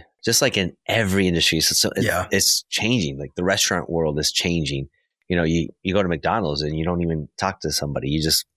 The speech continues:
Speaker 1: pu-, punch in your order and then you
Speaker 2: <laughs> Yeah.
Speaker 1: go. So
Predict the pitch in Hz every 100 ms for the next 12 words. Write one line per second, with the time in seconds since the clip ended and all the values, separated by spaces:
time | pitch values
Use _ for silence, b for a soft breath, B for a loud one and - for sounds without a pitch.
0 | _ - 87 - 90 98 90 85 - 101
1 | 82 - - - - 117 165 110 98 76
2 | 67 _ _ _ - - 113